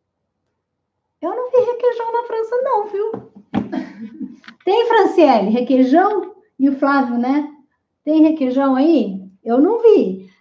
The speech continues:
Tinha muita variedade de iogurte. Nossa, muita. Eu fiquei boba de ver. E às vezes era tipo um queijinho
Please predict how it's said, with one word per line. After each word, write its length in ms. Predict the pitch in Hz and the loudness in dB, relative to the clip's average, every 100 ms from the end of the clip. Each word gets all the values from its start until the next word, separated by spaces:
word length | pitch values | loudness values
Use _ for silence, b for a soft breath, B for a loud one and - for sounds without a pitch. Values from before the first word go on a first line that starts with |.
| B | B
Tinha 240 | 285 330 | -2 2
muita 500 | 294 277 269 392 427 | 4 6 6 6 2
variedade 680 | 403 359 302 226 196 277 302 | -2 0 0 -2 -4 -4 -4
de 80 | 285 | -6
iogurte. 840 | 359 294 233 254 269 - - - 190 | -6 -6 -4 -2 -2 -4 -14 -16 -10
Nossa, 840 | 214 254 320 320 - 190 160 156 _ _ | -6 -4 -6 -8 -14 -16 -14 -18 _ _
muita. 760 | 226 254 294 294 - 185 165 - _ _ _ _ _ _ _ _ _ _ _ - _ _ _ _ _ _ _ _ _ | 2 6 6 6 2 -8 -8 -16 _ _ _ _ _ _ _ _ _ _ _ -20 _ _ _ _ _ _ _ _ _
Eu 120 | 208 | -16
fiquei 240 | 190 302 285 | -8 -4 -2
boba 240 | 311 269 | 0 0
de 120 | 226 226 | 0 -2
ver. 240 | 208 185 | -2 0
E 100 | 214 | 2
às 140 | 233 | 4
vezes 180 | 277 294 | 4 6
era 180 | 311 302 | 6 4
tipo 300 | - 320 330 | 2 -2 0
um 80 | 339 | 0
queijinho 840 | 359 359 269 277 311 392 427 427 | 2 4 6 6 8 6 4 0